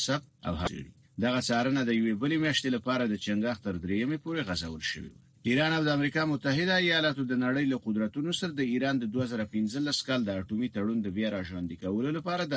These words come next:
اروپایانو په منځګړیتوب په خپلو کې غیر مستقیمې خبرې پیل کړې. د ترکیې ولسمشر رجب طیب اردوغان د استانبول کانال په نوم د یوې بلې اوبلارې د جوړېدا لپاره د کار پیل د خپل هیواد د پرمختګ په تاریخ کې یو نوی باب وباله. د دې اوبلارې پر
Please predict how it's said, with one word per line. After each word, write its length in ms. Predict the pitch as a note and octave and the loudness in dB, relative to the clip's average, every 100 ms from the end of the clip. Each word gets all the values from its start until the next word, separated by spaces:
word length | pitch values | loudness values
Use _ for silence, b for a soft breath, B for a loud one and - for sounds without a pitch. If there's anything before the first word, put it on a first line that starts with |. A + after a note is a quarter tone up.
| F2 | -2
اروپایانو 560 | G#2 F#2+ G2+ A2 A#2+ G2+ | -2 -2 -2 0 0 -2
په 60 | F#2+ | -4
منځګړیتوب 560 | F2+ E2+ F#2 F2+ B2+ B2+ | -4 -4 -6 -4 -4 -4
په 40 | G#2+ | -6
خپلو 240 | - B2+ C#3+ | -4 -4 -2
کې 140 | C3+ G#2+ | -2 -2
غیر 140 | A2 G2 | 0 0
مستقیمې 440 | F2+ - F2 G#2 G2 - | -2 -6 -4 -4 -4 -6
خبرې 280 | D#2 E2+ - | -8 -8 -8
پیل 160 | D2 C2+ | -10 -10
کړې. 120 | - - | -10 -4
د 20 | C3 | 0
ترکیې 300 | D3+ D3 F3+ F3+ | 0 2 2 2
ولسمشر 640 | F3 D#3 - F3 - G#3 F#3 | 4 2 2 2 2 2 2
رجب 260 | D3+ D#3 E3+ - | 2 0 -2 -2
طیب 280 | D3 D3+ D3+ B2 C3 | 2 2 0 0 0
اردوغان 480 | A#2 B2 C#3 D3 | 2 0 2 2
د 40 | A#2+ A2 | 2 0
استانبول 460 | - A#2+ A#2 D3 C3+ | 0 0 0 -2 0
کانال 320 | A#2+ B2 D#3+ E3+ | 0 2 0 -2
په 60 | F#3+ | -2
نوم 120 | G3 F3+ | -2 0
د 80 | D3+ C3+ | 2 4
یوې 160 | C3 A#2 | 4 0
بلې 160 | D#3+ D#3 | -2 0
اوبلارې 400 | B2+ A#2 C#3 C#3+ A#2 | 0 0 0 -2 -2
د 80 | G#2 | -2
جوړېدا 420 | A2 A2 A2+ B2 D3+ F3 | 0 0 0 0 -2 -2
لپاره 340 | F3 F3+ F#3+ G#3 b b b | 0 0 0 -8 b b b
د 60 | A2 G#2+ | -6 0
کار 160 | C#3 C3+ | 0 2
پیل 180 | D3+ D3 | 0 0
د 140 | A#2+ - | 0 -2
خپل 180 | C3+ B2+ A2+ | -2 0 2
هیواد 260 | A#2+ C#3 | 2 0
د 60 | A#2 G#2 | -2 -2
پرمختګ 440 | G#2 G#2 - C#3 - | -2 -2 -2 -6 -4
په 60 | A#2 G#2 | -4 -2
تاریخ 220 | A2+ D3 | -2 -2
کې 100 | E3 C#3 | 0 0
یو 100 | A2+ A2+ | 2 2
نوی 180 | B2+ A2 F#2 | 2 0 0
باب 200 | A2 F#2 | 0 0
وباله. 440 | F2 D#2 C#2 C#2 - _ - | -4 -8 -12 -16 -20 _ -4
د 40 | G2 | 0
دې 100 | B2 A#2+ | 2 2
اوبلارې 360 | G#2+ B2 C3 B2 | 2 2 2 0
پر 100 | A2+ | 0